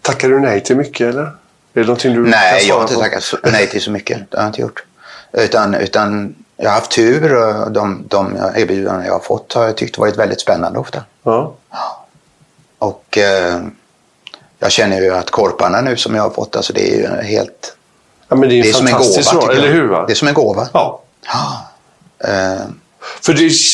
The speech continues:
Speaker 1: för mig känns som du, alltså, det är ju så här, va? Är man, syns man inte på bioduken så finns man inte ungefär, eller något, om man inte är i
Speaker 2: Nej.
Speaker 1: media och så.
Speaker 2: Nej.
Speaker 1: Men det är så härligt, tycker jag, med att här kommer det en film där vi
Speaker 2: Mm.
Speaker 1: har Reine Brynolfsson i en huvudroll, där du är med i nittio procent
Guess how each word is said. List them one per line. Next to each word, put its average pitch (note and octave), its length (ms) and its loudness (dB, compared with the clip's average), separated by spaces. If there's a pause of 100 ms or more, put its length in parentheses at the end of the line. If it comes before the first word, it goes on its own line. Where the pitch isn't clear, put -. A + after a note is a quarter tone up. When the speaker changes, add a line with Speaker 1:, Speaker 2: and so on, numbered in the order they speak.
Speaker 1:
för D#3+ 80 2
mig E3+ 140 2
känns - 220 2
som D3+ 160 2
du, D#3+ 280 0
alltså, D3+ 280 2
det D3 140 0
är D#3+ 40 6
ju D3+ 100 2
så B2+ 140 0
här, B2 180 2
va? A2+ 200 2
Är C3+ 120 2
man, D#3 140 2
syns - 280 2
man D#3+ 80 2
inte D#3 120 -2
på C#3+ 60 2
bioduken A2 400 2
så A2 120 -2
finns A2+ 280 0
man B2+ 100 2
inte B2+ 140 0
ungefär, F#2+ 360 2
eller F2 100 2
något, F2+ 180 0
om G2 60 -2
man F2+ 100 0
inte F#2 120 0
är F2 40 4
i D3+ 40 2
Speaker 2:
Nej. F#2 140 2
Speaker 1:
media F2+ 220 2
och F2+ 60 -2
så. F#2 200 0 (120)
Speaker 2:
Nej. E2+ 260 -2
Speaker 1:
Men D3+ 140 4
det D#3 60 2
är D3+ 40 4
så C#3+ 200 0 (260)
härligt, B2+ 360 2
tycker C3+ 240 0
jag, B2+ 180 2
med A2+ 160 2
att - 240 -6 (120)
här B2 140 0
kommer A2 360 0
det C#3 80 2
en D#3+ 80 0
film E2+ 540 -2
där G#2 220 0
vi A2+ 80 2
Speaker 2:
Mm. A2 60 0
Speaker 1:
har A2+ 240 0
Reine G2+ 240 0
Brynolfsson F#2 680 0
i A2 180 2
en F2+ 100 2
huvudroll, E2+ 500 -2
där F#2 100 0
du F#2+ 240 0
är F2 40 0
med F2 260 0
i F2+ 40 -2
nittio G#2+ 380 -2
procent G#2 720 -4